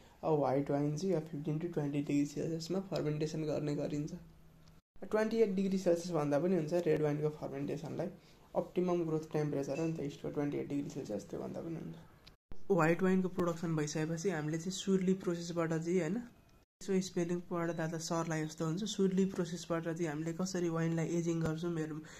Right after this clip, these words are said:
यो सुर्ली प्रोसेस चाहिँ मेलोल्याक्टिक फर्मेन्टेसन जस्तै हो क्या। generally सुर्ली प्रोसेस चाहिँ हामी व्हाइट वाइनको लागि गर्ने गर्छौँ भने मेलोल्याक्टिक फर्मेन्टेसन चाहिँ हामी रेड वाइनको लागि गर्ने गर्छौँ।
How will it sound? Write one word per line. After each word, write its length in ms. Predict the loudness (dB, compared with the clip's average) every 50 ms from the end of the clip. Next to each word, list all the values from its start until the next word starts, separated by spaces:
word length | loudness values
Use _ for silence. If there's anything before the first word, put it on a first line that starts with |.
| -6 -2 0
यो 60 | 0
सुर्ली 520 | 0 0 0 2 2 2 2 2 0 0
प्रोसेस 520 | 0 0 0 0 0 0 -2 -4 -4 -6 -6
चाहिँ 140 | -2 0
मेलोल्याक्टिक 640 | 0 2 2 2 2 0 0 0 -2 -2 -4 -4 -4 -2
फर्मेन्टेसन 640 | 0 2 2 4 4 2 2 0 0 0 0 0
जस्तै 340 | 0 0 -2 -2 -2 0 0
हो 140 | 0 0 0
क्या। 240 | -2 -4 -4 -4 -6 -8 -14 -18 -20 -20 -20 -10 -8 0
generally 440 | 2 4 4 4 2 2 0 0 -2
सुर्ली 360 | -2 0 0 0 2 0 -2
प्रोसेस 400 | 0 0 0 0 0 -2 -4 -4
चाहिँ 140 | -2 -2 0
हामी 140 | 0 2 2
व्हाइट 360 | 2 2 2 2 2 0 0
वाइनको 240 | -2 -2 0 0 0
लागि 220 | 0 0 0 0
गर्ने 280 | 0 0 0 0 0 0
गर्छौँ 340 | 0 -2 -2 -2 -2 0
भने 240 | 0 0 0 -2 -4 -4 -8 -14 -16 -8 -2 2
मेलोल्याक्टिक 600 | 4 4 6 6 4 4 2 0 0 -2 -4 -4
फर्मेन्टेसन 760 | -2 -2 0 2 2 2 4 2 2 0 0 0 -2 -2 -2
चाहिँ 220 | -2 -2 -2 -2 -4 -8 -16 -20 -8 -4
हामी 220 | 0 2 4 4 6
रेड 220 | 6 6 6 6
वाइनको 260 | 4 2 2 0 0
लागि 220 | 0 0 0 0 0
गर्ने 260 | 0 0 0 0 0
गर्छौँ। 460 | 0 0 0 -2 -4 -4 -6 -8 -12